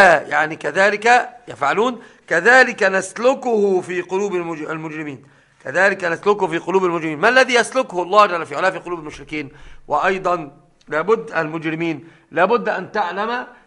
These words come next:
أن هنا قد بيّن الله جل في، بيّن الله جل في علاه أن أصل الإيمان في القلب، وأصل النفاق والكفران في القلب. قال الله تعالى: "كذلك نسلكه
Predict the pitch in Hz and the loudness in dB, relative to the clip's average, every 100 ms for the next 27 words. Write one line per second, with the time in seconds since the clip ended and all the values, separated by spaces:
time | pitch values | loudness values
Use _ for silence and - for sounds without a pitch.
0 | _ - 190 202 196 190 - 180 240 196 | _ 0 0 4 2 2 0 0 0 0
1 | 165 - _ - 156 156 220 247 208 196 | -4 -10 _ -4 -2 2 4 4 0 -2
2 | 202 190 170 165 135 - 139 160 208 190 | -2 -4 -6 -12 -12 -14 -10 -6 -4 -4
3 | 175 185 180 160 143 156 160 139 - _ | -4 -4 -4 -8 -10 -8 -8 -10 -14 _
4 | - 233 233 214 196 254 - - 196 190 | 2 2 4 2 4 4 2 -2 -2 -2
5 | 196 185 196 240 247 - 208 208 262 208 | -8 -6 -4 -4 -6 -8 -6 2 2 0
6 | - _ _ _ 151 226 247 226 202 185 | -14 _ _ _ 4 6 6 2 2 6
7 | 226 226 214 214 - 147 202 262 262 - | 4 6 2 2 0 0 4 4 2 -2
8 | 233 254 240 269 233 - - _ _ _ | 0 0 0 -2 -4 -12 -20 _ _ _
9 | _ _ _ 202 208 202 214 208 196 208 | _ _ _ 6 6 6 4 4 4 4
10 | 220 185 190 233 220 196 185 - 226 262 | 4 0 0 0 0 -2 -2 -4 -2 -2
11 | 262 233 247 302 349 | -2 0 2 2 0